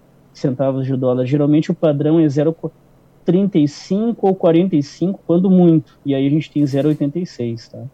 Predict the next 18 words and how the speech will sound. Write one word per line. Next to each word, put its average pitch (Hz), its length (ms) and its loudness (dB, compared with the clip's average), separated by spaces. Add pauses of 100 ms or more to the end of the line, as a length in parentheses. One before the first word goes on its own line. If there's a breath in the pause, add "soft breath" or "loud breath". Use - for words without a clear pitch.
(560)
Por 151 140 0
conta 156 240 2
disso 160 240 -4
aí, 175 160 4
é 160 60 4
que 151 100 -4
a - 20 -4
disponibilidade 143 580 -2
de 156 80 0
oferta 151 360 -2
não 151 300 2
tá 170 180 -2
muito 175 260 -2
grande, 160 300 2
até 170 180 -4
mesmo 170 280 -2
pra 226 220 -4
junho, 190 420 0